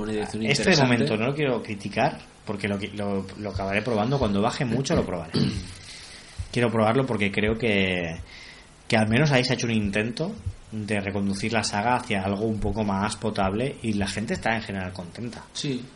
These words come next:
Speaker 1: creo que sí, creo que se ha hecho un intento interesante,
Speaker 2: Sí,
Speaker 1: sí.
Speaker 2: sí, sí, sí.
Speaker 1: Vale.
Speaker 2: Vale.
Speaker 1: ¿Algo más?
Speaker 2: Bien, no.
Speaker 1: Yo también tengo este.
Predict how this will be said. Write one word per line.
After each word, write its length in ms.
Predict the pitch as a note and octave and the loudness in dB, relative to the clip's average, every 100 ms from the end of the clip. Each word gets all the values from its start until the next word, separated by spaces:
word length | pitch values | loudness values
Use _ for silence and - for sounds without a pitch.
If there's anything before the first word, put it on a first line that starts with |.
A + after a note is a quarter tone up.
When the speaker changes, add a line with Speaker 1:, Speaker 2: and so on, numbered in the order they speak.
| - | -8
Speaker 1:
creo 200 | B2+ C#3+ | -4 -4
que 100 | A2+ | -4
sí, 140 | G2 | -8
creo 220 | F#2 G#2 A#2 | -8 -6 -6
que 60 | |
se 60 | A2 | -6
ha 20 | |
hecho 120 | G2+ G#2+ | -8 -8
un 60 | |
intento 320 | G2 G2 G2 | -8 -8 -8
interesante, 500 | G2+ F#2 - G2 G2 F#2+ | -8 -8 -6 -2 -2 -4
Speaker 2:
Sí, 80 | - - | -12 -14
Speaker 1:
sí. 200 | - G2+ | -8 -8
Speaker 2:
sí, 80 | F#2 | -8
sí, 60 | F2+ | -12
sí. 60 | - - - - | -16 -16 -10 -4
Speaker 1:
Vale. 140 | A#2 - - - - - - - - - - | -4 -4 -6 -10 -14 -20 -20 -20 -20 -20 -10
Speaker 2:
Vale. 200 | F2+ G#2+ | -2 0
Speaker 1:
¿Algo 160 | A#2+ A#2 | 2 2
más? 260 | F3+ - - | 0 -2 0
Speaker 2:
Bien, 200 | A#2 F#2 - - | 2 2 -4 -10
no. 60 | - - - - | -10 -10 -20 -10
Speaker 1:
Yo 100 | A2 | 0
también 180 | A2 A2 | 2 2
tengo 200 | F#2+ F#2 | 0 -4
este. 220 | F#2+ - | -4 0